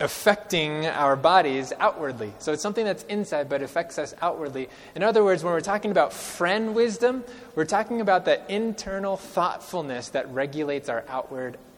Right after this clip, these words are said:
actions. You follow that? We're talking about the diaphragm of the mind, the, the internal thoughtfulness that actually determines our outward actions. And so when Jesus is saying, "Hey, uh,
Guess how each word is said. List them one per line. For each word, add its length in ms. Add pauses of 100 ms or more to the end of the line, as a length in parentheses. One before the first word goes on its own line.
(100)
actions. 380 (1200)
You 60
follow 220
that? 160 (800)
We're 100
talking 220
about 200
the 60
diaphragm 600
of 120
the 60
mind, 400
the, 140 (180)
the 240
internal 420
thoughtfulness 680
that 140
actually 300
determines 680
our 240
outward 480 (320)
actions. 720 (240)
And 100
so 240 (380)
when 180
Jesus 300
is 160
saying, 240
"Hey, 260 (180)
uh, 260